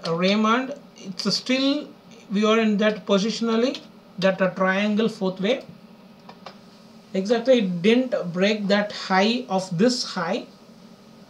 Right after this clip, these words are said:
So what I said in the previous stream also, this A, B, C, so D got completed here. So if it is a E wave means there is a, looking like a five-way structure, A, B, C,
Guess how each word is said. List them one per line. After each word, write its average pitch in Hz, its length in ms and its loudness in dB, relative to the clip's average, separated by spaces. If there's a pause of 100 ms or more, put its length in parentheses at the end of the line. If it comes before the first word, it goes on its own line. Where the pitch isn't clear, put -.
(840)
So 185 560 0
what 185 180 2
I 226 80 2
said 233 240 2
in 233 80 2
the 220 80 0
previous 220 340 0
stream 214 200 -2
also, 202 240 2
this 196 260 -2
A, 208 320 -2
B, 196 440 -4
C, 208 420 -6 (540)
so 196 260 0
D 220 360 0
got 190 320 2
completed 190 440 -2
here. 196 400 0 (420)
So - 160 -4
if 202 260 2
it 208 80 2
is 233 160 0
a 233 180 2
E 220 320 2
wave 196 220 2
means 196 520 -2 (760)
there 202 280 0
is 240 220 2
a, 226 120 2
looking 208 400 0
like 220 220 2
a 226 60 2
five-way 214 400 0
structure, 220 600 -4 (760)
A, 208 280 4
B, 214 300 0
C, 240 500 -2